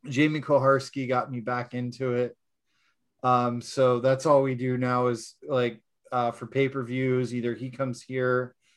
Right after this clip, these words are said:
to my house or me and my roommate go to his house,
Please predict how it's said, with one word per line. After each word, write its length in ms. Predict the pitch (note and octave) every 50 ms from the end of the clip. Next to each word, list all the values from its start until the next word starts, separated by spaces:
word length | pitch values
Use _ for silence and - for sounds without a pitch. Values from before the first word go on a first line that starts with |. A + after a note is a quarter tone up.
| _ _
to 80 | - C3
my 200 | C3+ C3+ C3 B2
house 540 | A#2+ B2 C3 C3 B2+ B2 B2 A#2+ - - B2+
or 140 | B2 A#2+ A#2
me 140 | B2+ B2+
and 60 | B2+ B2
my 80 | B2+
roommate 400 | A#2+ B2 B2 B2 B2+ B2+ B2 A2+
go 120 | B2 B2 A#2
to 60 | A2+
his 260 | G#2+ B2+ B2+ G#2+ -
house, 640 | - A#2+ A#2+ A#2+ A#2 A2+ A2 A2 - - - -